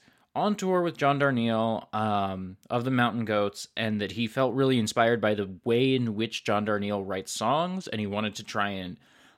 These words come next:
like, move into that mode some more. And for me, the thing that makes Mountain Goats, um, songs, like, John Darnielle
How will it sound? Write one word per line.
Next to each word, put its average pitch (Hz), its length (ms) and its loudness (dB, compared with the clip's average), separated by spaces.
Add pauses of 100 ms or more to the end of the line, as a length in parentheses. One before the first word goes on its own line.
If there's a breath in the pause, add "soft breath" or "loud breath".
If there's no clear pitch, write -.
(100)
like, 101 320 -6
move 120 320 0
into 123 160 -2
that 110 200 2
mode 110 360 0
some 190 140 -4
more. 208 400 -2 (720 soft breath)
And 143 280 -2
for 139 80 -6
me, 202 600 0
the 160 120 -6
thing 208 220 2
that 196 80 0
makes 170 260 -4
Mountain 147 320 0
Goats, 131 400 -2 (260)
um, 101 640 -2 (160)
songs, 110 640 2 (760)
like, 131 280 -4 (320)
John 185 200 6
Darnielle 160 520 2